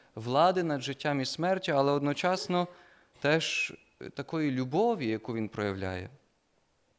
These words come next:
І Він торкається оцих мар, хоча, згідно приписів, стає одразу нечистим, тому що це є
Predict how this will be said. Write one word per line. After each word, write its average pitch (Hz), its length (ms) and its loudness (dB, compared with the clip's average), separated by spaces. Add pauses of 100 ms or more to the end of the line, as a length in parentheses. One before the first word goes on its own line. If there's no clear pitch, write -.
(880)
І 127 100 2
Він 208 200 2
торкається 175 720 2
оцих 139 320 -4
мар, 127 460 2 (640)
хоча, 156 720 4 (220)
згідно 127 380 -2
приписів, 139 640 -4
стає 123 260 -4
одразу 113 380 -2
нечистим, 156 760 -6
тому 104 200 -8
що - 140 -14
це - 160 -10
є - 160 -8